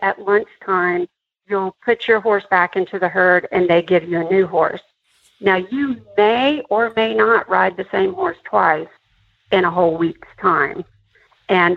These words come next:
for me, that was very challenging because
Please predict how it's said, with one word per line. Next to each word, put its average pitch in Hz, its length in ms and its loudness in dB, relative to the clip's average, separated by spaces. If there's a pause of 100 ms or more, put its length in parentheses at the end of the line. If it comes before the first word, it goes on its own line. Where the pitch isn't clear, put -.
(120)
for 208 220 2
me, 233 400 2
that 208 260 0
was 190 260 -4 (340)
very 185 560 -2 (360)
challenging 349 880 0
because 180 340 -4